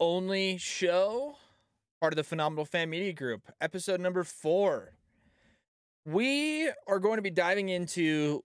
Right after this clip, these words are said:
some of the rules that are, like, still being agreed upon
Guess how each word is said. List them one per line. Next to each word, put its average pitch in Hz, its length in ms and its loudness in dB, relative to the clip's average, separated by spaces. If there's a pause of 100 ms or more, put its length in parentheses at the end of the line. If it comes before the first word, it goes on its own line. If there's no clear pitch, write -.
some 226 300 2
of 247 80 -2
the 208 100 2
rules 175 500 2
that 151 140 2
are, 139 160 4
like, 127 360 0 (160)
still 208 680 2
being 156 440 0
agreed 123 400 -2
upon 214 640 2